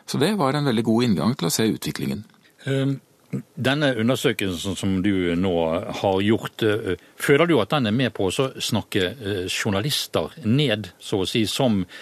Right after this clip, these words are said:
Speaker 2: viktige faktorer i, eh, vårt samfunn?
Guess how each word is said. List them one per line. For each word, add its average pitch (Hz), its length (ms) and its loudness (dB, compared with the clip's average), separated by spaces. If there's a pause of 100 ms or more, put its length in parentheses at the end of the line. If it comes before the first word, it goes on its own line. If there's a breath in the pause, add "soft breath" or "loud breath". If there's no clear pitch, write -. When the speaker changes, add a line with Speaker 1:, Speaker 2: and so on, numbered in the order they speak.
(220 loud breath)
Speaker 2:
viktige 110 360 2
faktorer 95 640 0
i, 98 240 2
eh, 80 240 -4
vårt 85 220 -6
samfunn? 135 300 -2